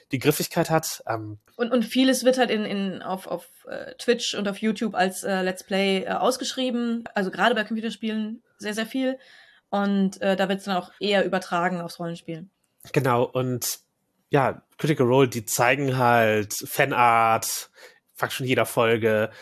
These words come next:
Speaker 1: Die geben den
Speaker 2: Mhm.
Speaker 1: Fans also auch einen Anreiz, Fanart zu gestalten, ihn zu teilen und so etwas.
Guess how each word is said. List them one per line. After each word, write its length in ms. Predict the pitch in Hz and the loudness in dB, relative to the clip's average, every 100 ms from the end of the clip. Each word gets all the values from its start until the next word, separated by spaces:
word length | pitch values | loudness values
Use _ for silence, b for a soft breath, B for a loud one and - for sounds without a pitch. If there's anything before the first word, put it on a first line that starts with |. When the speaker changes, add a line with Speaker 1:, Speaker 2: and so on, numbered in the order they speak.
| B B _ _ _ _ - | B B _ _ _ _ -6
Speaker 1:
Die 80 | 123 | 2
geben 240 | 139 143 | 2 4
den 100 | 131 | 2
Speaker 2:
Mhm. 40 | |
Speaker 1:
Fans 260 | - 139 - | 2 -2 0
also 160 | 113 127 | 0 0
auch 120 | 117 | 0
einen 200 | 113 104 | -4 -2
Anreiz, 720 | 143 151 131 123 123 - - - | 2 4 6 4 0 -4 -8 -8
Fanart 400 | - 135 117 113 | -4 0 0 0
zu 100 | - | -2
gestalten, 800 | 113 - 147 151 143 135 123 113 | -4 0 2 2 0 -6 -6 -6
ihn 200 | 104 110 | -6 -6
zu 80 | 117 | -4
teilen 400 | 131 147 139 127 | 0 2 2 0
und 60 | |
so 100 | 117 | 0
etwas. 500 | 120 110 113 110 - | 0 2 0 0 -4